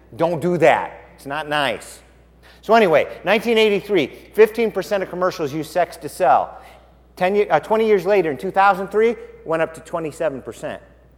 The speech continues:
That was two thousand three. What's it today, ten years later? I couldn't find stats. I can't imagine it's gotten any better. All ads in general, nineteen eighty-three, eleven percent use sexy women.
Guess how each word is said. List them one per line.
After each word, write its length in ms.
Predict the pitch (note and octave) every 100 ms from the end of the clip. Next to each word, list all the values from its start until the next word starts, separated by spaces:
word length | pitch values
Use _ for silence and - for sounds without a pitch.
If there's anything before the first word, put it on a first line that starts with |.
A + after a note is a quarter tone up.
| _ _ _ _ _ C3+
That 120 | C3+
was 160 | E3+
two 140 | E3 D3+
thousand 300 | D3 C3 A#2+
three. 180 | G#3 E3+
What's 240 | B2 E3+
it 100 | -
today, 240 | F3 G#3+ D3
ten 180 | C3+
years 180 | C#3 C3
later? 320 | D3 G3 F2 - - _ _
I 60 |
couldn't 220 | - B2
find 200 | C3 A#2+
stats. 560 | - - F3 A#2+ - - _ _ _
I 80 | -
can't 180 | - B2+
imagine 360 | B2+ C#3 G#2+
it's 140 | G#2+ -
gotten 180 | A#2+ A2
any 160 | G#2
better. 320 | F2 D3+ A#2 - - _ _ _ _ _ _ _
All 200 | D3 F#3+
ads 300 | G3 F#3+ D#3+
in 120 | F3 D3
general, 420 | F3+ E3 A2+ E2 -
nineteen 380 | C#3+ E3 D#3+ F3
eighty-three, 540 | E3 D3+ - D3+ A#2 -
eleven 400 | A#2+ D3 D#3 D3
percent 420 | C#3+ - C3+ C3
use 140 | A#2+
sexy 380 | - D3 - C#3
women. 340 | A#2+ D3 F#3+